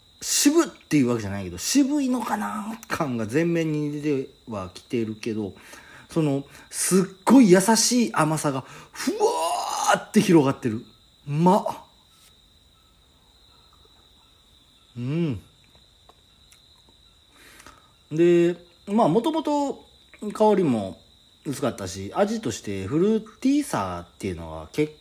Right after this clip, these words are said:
構薄かったんやけど、そこはまあ、抑えられて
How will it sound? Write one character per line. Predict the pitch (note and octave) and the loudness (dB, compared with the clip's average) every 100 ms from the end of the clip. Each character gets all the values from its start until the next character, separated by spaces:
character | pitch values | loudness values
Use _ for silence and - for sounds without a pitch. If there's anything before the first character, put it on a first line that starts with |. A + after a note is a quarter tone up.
| _ | _
構 | - G#2+ | -8 -8
薄 | - | -6
か | - | -8
っ | F2+ - | -10 -12
た | F2 | -12
ん | |
や | E2 | -12
け | F2 | -14
ど、 | F2 | -12
そ | - G3+ | -10 -8
こ | D4+ | -4
は | D4 | -2
ま | D#3+ G3 G3 F3+ | -2 -4 -6 -10
あ、 | - - - - - | -14 -12 -12 -14 -6
抑 | E3 D#3 D#3 | -4 2 2
え | |
ら | C3+ | 2
れ | A#2+ | 0
て | - E2+ E2+ | -4 -10 -10